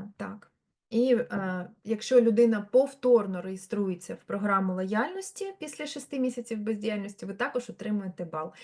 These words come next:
Іноді при реєстрації двох людей і активності в моїй команді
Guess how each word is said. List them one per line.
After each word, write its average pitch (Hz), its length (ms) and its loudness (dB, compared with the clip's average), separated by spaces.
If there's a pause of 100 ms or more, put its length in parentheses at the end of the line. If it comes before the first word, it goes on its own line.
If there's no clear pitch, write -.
(140)
Іноді 285 380 0
при 247 240 6
реєстрації 233 800 2
двох 208 420 2
людей 220 500 2 (920)
і 240 260 2
активності 220 720 2
в 185 80 -4
моїй 196 240 -2
команді 233 600 2